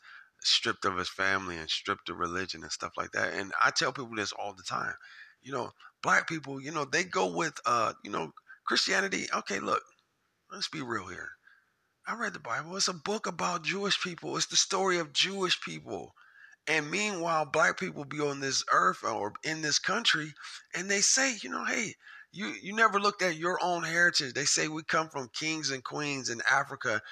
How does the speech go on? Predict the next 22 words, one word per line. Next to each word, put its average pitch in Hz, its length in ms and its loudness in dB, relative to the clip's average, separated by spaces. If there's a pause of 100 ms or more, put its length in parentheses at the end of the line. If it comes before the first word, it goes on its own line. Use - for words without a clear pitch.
(160)
and 113 100 -2
we 131 80 0
had 135 140 6
our 131 160 8
own 131 240 4
history 127 480 2
and 113 80 0
stuff. 123 260 0 (240)
You 180 120 -8
won't 226 200 4
even 190 200 2
look 233 240 2
that 160 220 2
way. 110 200 0 (500)
But 180 240 2
you'll 214 280 -2
clutch - 440 6
the, 190 100 2 (300)
the 185 100 -4
Jewish 247 380 4
Bible 202 460 6
that, 165 240 4